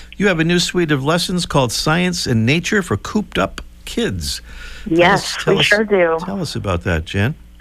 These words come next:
Speaker 2: Absolutely. Well, I myself am a mother to a nine-year-old child, and
Speaker 1: Mm-hmm.
Speaker 2: when her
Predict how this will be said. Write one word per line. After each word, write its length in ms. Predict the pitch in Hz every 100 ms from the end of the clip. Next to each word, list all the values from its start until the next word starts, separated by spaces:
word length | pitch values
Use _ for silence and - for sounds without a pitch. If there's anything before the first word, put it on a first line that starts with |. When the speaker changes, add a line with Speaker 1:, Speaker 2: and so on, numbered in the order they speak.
| - - - - -
Speaker 2:
Absolutely. 760 | 214 269 - 262 269 254 196
Well, 320 | 196 220 254 277 - -
I 400 | - 277 349 370 -
myself 480 | 240 247 - 240 -
am 140 | 220 208
a 100 | 190
mother 360 | 190 208 220 226 -
to 260 | 208 208 -
a 60 |
nine-year-old 680 | 185 180 180 196 208 220 247 - -
child, 500 | - 160 156 180 320 - - -
and 160 | 208
Speaker 1:
Mm-hmm. 80 | 214
Speaker 2:
when 180 | 208 202
her 260 | 214 254